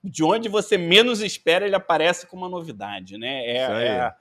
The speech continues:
Speaker 2: isso
Speaker 1: é
Speaker 2: aí.
Speaker 1: outra doença
Speaker 2: E
Speaker 1: que a
Speaker 2: como
Speaker 1: gente
Speaker 2: mudou
Speaker 1: fica
Speaker 2: na covid, né? Muita novidade aí na covid com zoster. Vamos falar disso semana que vem.
Speaker 1: A-,
Speaker 2: Terça-feira,
Speaker 1: até de, até
Speaker 2: às
Speaker 1: de
Speaker 2: vinte horas.
Speaker 1: vasculite, né? Vai chegar?
Speaker 2: Vai.
Speaker 1: Vasculite vai
Speaker 2: Vai.
Speaker 1: ter? Putz,
Speaker 2: Vai.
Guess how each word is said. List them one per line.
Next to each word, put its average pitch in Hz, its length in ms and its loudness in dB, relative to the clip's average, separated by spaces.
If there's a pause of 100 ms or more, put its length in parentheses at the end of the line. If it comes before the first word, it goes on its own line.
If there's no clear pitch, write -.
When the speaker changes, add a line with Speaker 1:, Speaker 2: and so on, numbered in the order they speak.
(140)
Speaker 2:
isso - 220 -16
Speaker 1:
é 113 80 -2
Speaker 2:
aí. 117 40 0
Speaker 1:
outra 156 340 4
doença 143 600 -4
Speaker 2:
E 143 60 -2
Speaker 1:
que 151 40 -6
a - 40 -12
Speaker 2:
como 214 180 2
Speaker 1:
gente 233 120 0
Speaker 2:
mudou 151 360 2
Speaker 1:
fica 170 60 4
Speaker 2:
na 143 100 0
covid, 120 580 -2
né? 151 260 -4
Muita 139 400 -6
novidade 117 460 -2
aí 113 60 -4
na 110 80 -6
covid 113 400 -8
com 104 180 -12
zoster. 127 420 -4
Vamos 160 200 -4
falar 147 220 4
disso 143 180 -6
semana 156 280 -6
que 160 120 -12
vem. 82 180 -12
Speaker 1:
A-, - 120 -6
Speaker 2:
Terça-feira, 160 460 2 (140)
Speaker 1:
até - 40 -2
de, 165 40 -10
até 170 280 6
Speaker 2:
às - 60 6
Speaker 1:
de 165 100 -2
Speaker 2:
vinte 202 100 2
horas. 240 160 8
Speaker 1:
vasculite, 180 720 -4
né? 202 340 -4
Vai 143 160 -2
chegar? 143 480 -8
Speaker 2:
Vai. 180 140 6
Speaker 1:
Vasculite 185 540 -4
vai 120 140 -6
Speaker 2:
Vai. 104 60 -16
Speaker 1:
ter? 220 300 -8 (340)
Putz, 440 240 -6
Speaker 2:
Vai. 90 240 -2